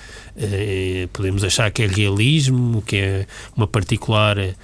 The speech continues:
ligação íntima com a verdade, podemos achar o que quiser, mas a consequência é, de facto, eh, a profecia vai se realizar e empobrece-, e vamos empobrecer.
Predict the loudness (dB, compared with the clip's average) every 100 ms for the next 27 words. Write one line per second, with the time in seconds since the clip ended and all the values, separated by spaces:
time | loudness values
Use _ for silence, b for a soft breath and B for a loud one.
0 | B B -4 0 0 0 -2 0 2 2
1 | 2 2 2 2 2 0 0 0 0 0
2 | 0 2 2 0 -4 -4 -2 0 -2 -2
3 | -4 -6 -8 -12 -18 -6 -2 -2 0 0
4 | 2 2 0 2 0 -2 -2 0 0 2
5 | 0 2 2 0 -2 -10 -20 -20 -14 -4
6 | -2 0 -2 -2 -2 0 2 2 0 0
7 | 0 2 2 0 -2 0 0 2 -2 -2
8 | 0 2 2 0 -2 -6 -8